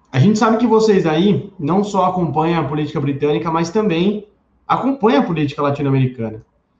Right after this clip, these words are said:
E principalmente quando os dois noticiários, tanto o latino-americano quanto o britânico, se cruzam, né?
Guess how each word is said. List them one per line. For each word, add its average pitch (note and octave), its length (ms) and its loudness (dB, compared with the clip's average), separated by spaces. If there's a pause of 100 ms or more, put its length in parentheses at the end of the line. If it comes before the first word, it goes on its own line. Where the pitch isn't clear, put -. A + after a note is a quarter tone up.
(220)
E - 80 -6
principalmente B3+ 920 4
quando B3+ 360 0
os C#3+ 140 -2
dois F#3 220 0
noticiários, C#3+ 720 -2
tanto D3 240 -8
o - 40 -10
latino-americano C#3 760 -4
quanto C3 560 -4
o C3 280 -2
britânico, D3+ 540 -4
se - 260 -16
cruzam, C#3 460 2
né? B2+ 180 -4